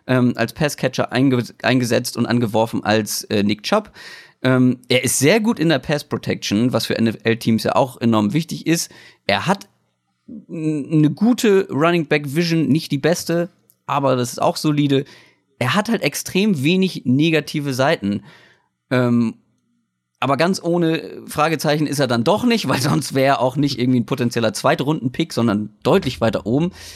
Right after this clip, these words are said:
Was ihm fehlt, ist so ein bisschen die Agilität auf engem Raum. Ähm, ja, und das Passing-Game, das war zwar okay, aber da kann er auf jeden Fall und muss er auf jeden Fall noch besser werden. Und natürlich kann man hinterfragen, wie einfach es in Georgia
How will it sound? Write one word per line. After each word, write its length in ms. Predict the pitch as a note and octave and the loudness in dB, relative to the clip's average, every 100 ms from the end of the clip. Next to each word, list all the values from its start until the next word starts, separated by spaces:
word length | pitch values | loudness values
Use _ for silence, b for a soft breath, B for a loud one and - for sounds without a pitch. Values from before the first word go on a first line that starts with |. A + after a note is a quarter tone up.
| B B | B B
Was 240 | B D#3+ F#3+ | B -2 0
ihm 120 | G#3 | -2
fehlt, 280 | - G3 F#3+ | 0 0 0
ist 100 | - | -2
so 60 | |
ein 60 | C#3+ | -2
bisschen 260 | D#3 D3+ C#3 | -2 -2 -2
die 120 | - | -2
Agilität 760 | B2+ B2+ A#2+ - G3+ A3 - _ - | -2 0 -2 -2 -2 -4 -10 _ -8
auf 160 | C3 - | -8 -4
engem 220 | C#3+ B2+ | 0 0
Raum. 400 | A#2+ C#3 A3 B3+ - _ b b b b | 2 2 2 0 -4 _ b b b b
Ähm, 280 | C3+ C3 B2+ | -2 0 0
ja, 160 | C3 C3+ | 0 2
und 140 | D3 | 0
das 100 | C#3 | -2
Passing-Game, 600 | - E3+ F3+ D3 D3+ D3+ | -2 -2 0 0 0 0
das 200 | B2+ A#2+ | -2 -4
war 260 | B2 C3+ D#3 | -2 -2 -2
zwar 320 | - C#3 - | -2 -2 -2
okay, 520 | A#2 - D3 F3 F3 B B B B | -4 -2 2 2 0 B B B B
aber 180 | B2+ B2+ | 0 2
da 80 | |
kann 220 | A#2+ D3 C#3+ | 0 0 0
er 80 | |
auf 100 | A2+ | 0
jeden 160 | C3+ C#3+ | 0 -2
Fall 220 | - C3+ | 0 0
und 140 | A#2+ B2 | 2 0
muss 180 | C#3+ | 2
er 80 | D3+ | 0
auf 100 | A2+ | 0
jeden 180 | A#2+ A#2 | -2 -2
Fall 140 | - | -2
noch 140 | G#2 - | -6 -4
besser 300 | C#3+ D3 D3 | -4 -2 -2
werden. 240 | D3+ E3 - b b b b _ | -2 -2 -8 b b b b _
Und 140 | - G3 | -2 0
natürlich 340 | F3 G3 F#3 | 0 0 0
kann 140 | F3 | 0
man 80 | E3+ | 0
hinterfragen, 560 | D#3 D#3+ B2+ C#3 D#3 C3 | 0 -2 0 0 2 0
wie 120 | C#3+ | -2
einfach 380 | C3+ F#3+ F3 D3+ | 0 0 -2 -4
es 140 | D3 | -6
in 160 | - B2 | -4 -2
Georgia 600 | B2+ D3+ C#3+ C#3+ D3 | 0 0 0 0 -2